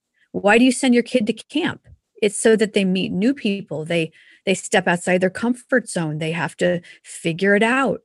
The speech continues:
They have to make new friends. So I always sent my kids to this little church camp in the middle of nowhere where all these inner city kids would come in and they learned a lot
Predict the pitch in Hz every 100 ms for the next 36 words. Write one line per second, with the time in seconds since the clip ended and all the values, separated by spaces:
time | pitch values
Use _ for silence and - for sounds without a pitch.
0 | - 165 165 151 - 170 156 _ 180 175
1 | - 214 170 - _ - - - 240 220
2 | - 226 294 262 220 - 202 196 - 208
3 | 185 - 190 180 202 190 175 - _ _
4 | _ - - 277 277 - - _ - -
5 | 175 160 190 - - 196 196 202 240 262
6 | 226 180 165 165 165 - 190 170 - -
7 | 294 214 233 196 196 180 - 240 202 190
8 | 160 165 165 170 185 170 175 262 _ _
9 | - _ - - - 208 190 202 240 233
10 | 220 240 233 160 156 208 _ _ _ -
11 | 180 170 170 180 170 -